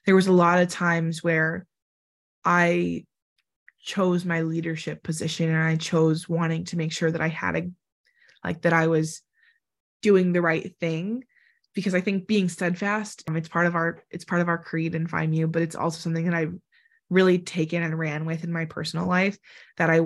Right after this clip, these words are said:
I wanna do the right thing even when no one's watching. But sometimes the right thing is doing the thing for yourself so that you can continue to do the right thing all the time. Because if you continuously choose not yourself,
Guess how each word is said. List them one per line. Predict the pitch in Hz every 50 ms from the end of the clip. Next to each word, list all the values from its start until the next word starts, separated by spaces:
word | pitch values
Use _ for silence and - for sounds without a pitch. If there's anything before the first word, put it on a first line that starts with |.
| 165 -
I | 185 185
wanna | 185 202 208 208
do | 208 214
the | 196 190
right | 180 175 170 175
thing | - 180 175 170
even | 165 170 170 165
when | 165 160
no | 160 165
one's | 165 165 165 160 -
watching. | 160 156 160 160 - 185 185 185 180
But | 175 - - 151 - - _ _ _ _ _ _ _ _ _ _
sometimes | - - - - - 220 214 214 214 208 240 247 226 226 220
the | - 202
right | 185 180 185 180 190 -
thing | - 185 180 185 185
is | 180 175 160 165
doing | - 185 175 175 170 170
the | 170 170
thing | 170 165 160 165 165
for | 160 165
yourself | 160 160 160 160 160 156 160 170 170
so | - -
that | -
you | 170
can | 175 - -
continue | 185 180 - - 160 160 165 165 160
to | - 160 156 160 - _ _ _ _ _ _ _ _ _ _
do | - 180 170
the | 175 170
right | 165 165 156 -
thing | - - 165 165 156
all | - 90 87 92
the | -
time. | - - - - - - - 220 220 - _ - - - - _ _ _ _ _ _
Because | 208 180 190 180
if | 180 180 190
you | 190 190 185
continuously | 185 - 214 202 - 214 214 208 220 220 214 214 - 208 190
choose | - - - 190 190 185 185 180 165
not | 160 151 151 - - -
yourself, | - 165 160 - - 160 151 156 185 226 226